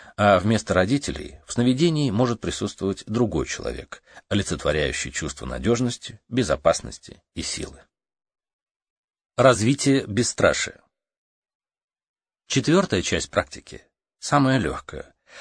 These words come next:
потому что больше не придется просыпаться до самого утра. Здесь не нужно принимать никаких особых поз. Просто устройтесь поудобнее. Нет никаких предписаний относительно дыхания.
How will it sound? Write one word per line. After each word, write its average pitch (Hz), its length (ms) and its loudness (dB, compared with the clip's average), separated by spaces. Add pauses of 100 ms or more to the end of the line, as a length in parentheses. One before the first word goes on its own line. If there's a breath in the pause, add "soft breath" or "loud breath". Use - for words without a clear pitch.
(320 loud breath)
потому 156 320 2
что 139 200 0
больше 143 540 2
не 135 160 4
придется 131 540 0
просыпаться 117 840 -2
до 95 200 2
самого 107 440 2
утра. - 500 -6 (600)
Здесь 98 440 0
не 131 200 4
нужно 139 340 2
принимать 95 500 0
никаких 82 560 -4
особых 76 520 -2
поз. - 360 -12 (520 loud breath)
Просто 175 500 2
устройтесь - 720 -4
поудобнее. 71 680 -6 (720)
Нет 151 280 0
никаких 156 440 2
предписаний 80 800 -2
относительно 104 680 0
дыхания. 71 560 -4